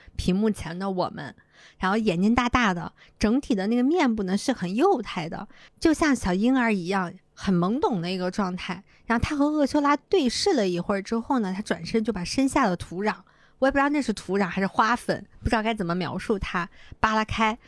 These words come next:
然后里面有一个像五角星一样凸起的一个机关。这个时候呢，花蕊把其中一颗发光的花心的那个小球就给它送下来，然后他在那啪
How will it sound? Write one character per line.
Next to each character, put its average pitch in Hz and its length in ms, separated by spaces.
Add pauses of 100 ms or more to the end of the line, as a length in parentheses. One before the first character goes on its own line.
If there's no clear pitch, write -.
(160)
然 220 120
后 254 40
里 240 140
面 226 200
有 208 160
一 185 160
个 240 320 (300)
像 285 280
五 233 180
角 196 200
星 262 260
一 - 20
样 220 180
凸 285 200
起 - 200
的 165 140
一 196 80
个 214 100
机 - 220
关。 277 280 (360)
这 339 140
个 240 120
时 208 160
候 247 160
呢， 196 120
花 277 280
蕊 220 160
把 151 160
其 - 260
中 233 180
一 208 80
颗 226 280
发 269 180
光 269 240
的 240 100
花 262 140
心 269 240
的 262 80
那 208 180
个 196 300
小 190 200
球 175 460 (220)
就 233 100
给 190 120
它 185 80
送 269 260
下 190 160
来， 170 320
然 175 140
后 196 40
他 202 160
在 220 140
那 185 140 (100)
啪 370 180